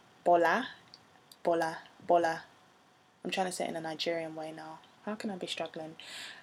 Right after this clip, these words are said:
If my mom called my name now, then, hmm, you don't know. Anyway, <laughs> my name is Bola Soul, and you can find me on Instagram, Twitter, and Snapchat under Bola underscore Soul. That's B O L A underscore S O L.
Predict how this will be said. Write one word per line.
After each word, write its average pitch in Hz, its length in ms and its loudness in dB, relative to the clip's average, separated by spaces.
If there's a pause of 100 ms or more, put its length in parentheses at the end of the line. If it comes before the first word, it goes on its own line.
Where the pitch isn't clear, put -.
(120)
If - 120 -16
my 196 60 4
mom 190 240 0
called 175 220 -2
my 156 120 -6
name 156 240 -8
now, 151 200 -14 (180)
then, 156 160 -10 (240)
hmm, 165 180 -6 (220)
you 160 180 -8
don't 170 220 -4
know. 156 180 -8 (680)
Anyway, 214 320 8
<laughs> - 0 -
my 247 160 10
name 214 240 12
is 208 100 6
Bola 190 280 10
Soul, 196 440 8
and 185 120 2
you 180 60 -2
can 190 160 -2
find 202 260 0
me 208 80 6
on 180 100 6
Instagram, 190 720 4
Twitter, 185 300 4
and 180 120 4
Snapchat 196 580 2 (280)
under 262 340 12
Bola 220 440 12
underscore 196 460 2
Soul. 170 420 4
That's - 200 6
B 214 220 2
O 214 120 10
L 196 220 6
A 175 240 6
underscore 180 440 0
S - 180 0
O 180 140 2
L. - 240 -2